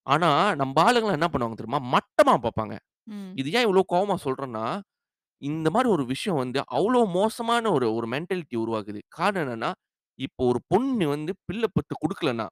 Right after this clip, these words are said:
Speaker 1: ஒரு பொண்ணு, ஒரு பொண்ணு வந்து மாசம் ஆவலன்னா, அந்த பையனுக்கு கூட அவ்ளோ அடி இல்லங்க. ஆனா அந்த பொண்ணுக்கு அவ்ளோ பெரிய இம்பாக்ட்.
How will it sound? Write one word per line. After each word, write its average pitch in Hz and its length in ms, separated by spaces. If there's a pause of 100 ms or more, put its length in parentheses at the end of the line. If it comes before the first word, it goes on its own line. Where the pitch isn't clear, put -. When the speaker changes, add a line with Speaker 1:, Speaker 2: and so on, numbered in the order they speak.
Speaker 1:
ஒரு 117 180
பொண்ணு, 233 260 (260)
ஒரு 127 180 (100)
பொண்ணு 233 280
வந்து 170 220
மாசம் 151 360
ஆவலன்னா, 120 320 (100)
அந்த 135 200 (100)
பையனுக்கு 233 420
கூட 233 140
அவ்ளோ 143 200
அடி 127 180
இல்லங்க. 113 240
ஆனா 139 180
அந்த 113 200
பொண்ணுக்கு 180 460 (500)
அவ்ளோ 165 300
பெரிய 110 200
இம்பாக்ட். - 400